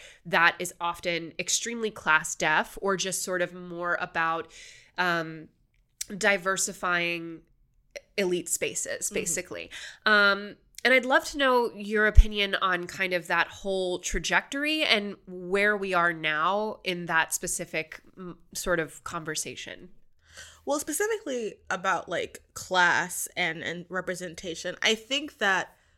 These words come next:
Speaker 2: we have this dual issue where we fetishize poverty, but we love that fetishization. You know, like, we, we will have things that will elevate the, the come up. Sort of like, I think it's something like Moonlight,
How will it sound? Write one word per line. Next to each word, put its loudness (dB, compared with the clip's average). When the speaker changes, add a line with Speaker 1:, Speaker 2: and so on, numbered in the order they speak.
Speaker 2:
we -2
have 4
this -2
dual -2
issue -4
where 2
we -6
fetishize -2
poverty, -6
but 2
we 0
love 0
that -6
fetishization. -10
You -2
know, 0
like, -2
we, -4
we -2
will -4
have 4
things -4
that 2
will 0
elevate -2
the, -2
the -8
come -6
up. -8
Sort -2
of 0
like, 0
I -4
think -2
it's -2
something -6
like -4
Moonlight, -12